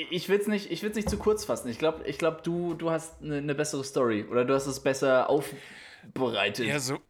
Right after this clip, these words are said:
Speaker 1: als ich.
Speaker 2: so wie, so wie ich mich erinnere, ist jetzt aber auch, muss man auch schon sagen, über zwei Jahre traurigerweise schon her. Aber so wie ich mich erinnere, war er eigentlich in Kalifornien beheimatet und hat sein Geld damit verdient,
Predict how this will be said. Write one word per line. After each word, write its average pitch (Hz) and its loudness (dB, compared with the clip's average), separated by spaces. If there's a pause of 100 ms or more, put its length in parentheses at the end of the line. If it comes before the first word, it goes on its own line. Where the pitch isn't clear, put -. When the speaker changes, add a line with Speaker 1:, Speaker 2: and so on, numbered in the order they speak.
(120)
Speaker 1:
als 110 -6
ich. 107 -2
Speaker 2:
so 127 0
wie, 160 -2
so 135 0
wie 170 2
ich 170 -2
mich 156 0
erinnere, 135 2
ist 147 2
jetzt 180 0
aber 135 2
auch, 143 2
muss 151 0
man 151 2
auch 139 0
schon 135 -4
sagen, 143 4
über 156 4 (100)
zwei 127 4
Jahre 135 4
traurigerweise 123 2
schon 107 -2
her. 131 0
Aber 131 0
so 123 -8
wie 165 -8
ich - -16
mich 147 -12
erinnere, 143 -4 (840)
war 139 8
er 147 0
eigentlich 156 0
in 123 -6
Kalifornien 135 2
beheimatet 156 0
und 120 -4
hat 120 6
sein 113 2
Geld 120 4
damit 131 6
verdient, 143 -2